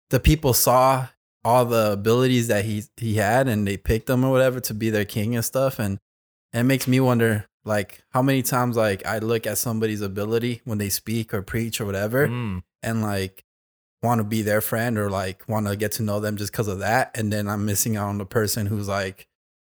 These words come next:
Speaker 1: sitting down on the bench or sitting down on the, on, on just the chairs,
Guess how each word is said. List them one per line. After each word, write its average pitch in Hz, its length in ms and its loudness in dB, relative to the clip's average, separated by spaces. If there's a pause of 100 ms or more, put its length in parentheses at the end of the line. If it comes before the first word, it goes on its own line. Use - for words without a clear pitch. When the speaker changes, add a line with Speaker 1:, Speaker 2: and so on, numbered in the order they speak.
(400)
Speaker 1:
sitting 117 340 0
down 101 260 -2
on 101 140 -2
the 95 80 -6
bench 101 540 -6
or 101 120 -4
sitting 104 340 -2
down 98 220 -2
on 98 160 -6
the, 95 240 -4
on, 101 220 -6 (100)
on 107 80 -4
just 101 180 -6
the - 80 -14
chairs, 98 580 -2